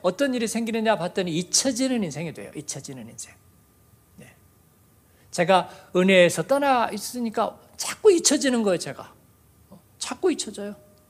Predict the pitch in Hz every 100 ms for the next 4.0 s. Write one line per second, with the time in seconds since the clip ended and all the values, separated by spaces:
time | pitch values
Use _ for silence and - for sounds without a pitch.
0 | _ _ _ _ _ _ _ _ _ _
1 | _ - 143 - _ _ _ _ _ -
2 | 185 202 190 185 180 185 190 170 156 175
3 | 160 135 123 - - 156 143 143 123 -